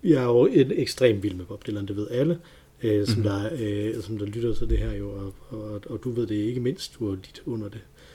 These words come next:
Speaker 1: Øh,
Speaker 2: <laughs>
Speaker 1: ofte.
Speaker 2: I årevis.
Speaker 1: Ja, men, men, men det er jo noget ambivalent i det, og det hænger sammen med det, der er, der, at han er amerikaner, ikke? Men så kommer jeg også til at tænke på noget, han selv har sagt,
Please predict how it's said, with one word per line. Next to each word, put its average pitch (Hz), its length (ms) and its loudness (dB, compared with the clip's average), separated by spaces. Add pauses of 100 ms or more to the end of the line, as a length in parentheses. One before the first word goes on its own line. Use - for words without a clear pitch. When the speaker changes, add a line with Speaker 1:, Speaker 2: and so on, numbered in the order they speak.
(280)
Speaker 1:
Øh, 120 180 2 (240)
Speaker 2:
<laughs> 135 220 0
Speaker 1:
ofte. 143 180 -2
Speaker 2:
I 120 120 2
årevis. 127 720 0
Speaker 1:
Ja, 156 100 0
men, 123 400 2
men, 120 200 0 (100)
men 120 380 -6 (160)
det 117 80 -4 (140)
er 160 60 8
jo 165 100 12
noget 117 200 4
ambivalent 110 1080 -2
i 120 80 -6
det, 110 160 -2
og 101 100 -4
det 113 140 2 (200)
hænger 107 200 -6
sammen 104 240 -6
med 98 80 -6
det, 104 160 -8
der 104 60 -10
er, 101 100 -12
der, 107 300 -12 (220)
at 104 140 -8
han 101 140 -8
er 101 80 -8
amerikaner, 107 540 -10
ikke? 156 140 -8 (420)
Men 127 80 -2
så 151 80 -2
kommer 165 180 4
jeg 160 40 6
også - 120 2
til 180 60 0
at - 60 -2
tænke 165 180 2
på - 80 0
noget, 151 160 6
han 123 100 -2
selv 156 180 2
har 107 60 0
sagt, 135 340 -4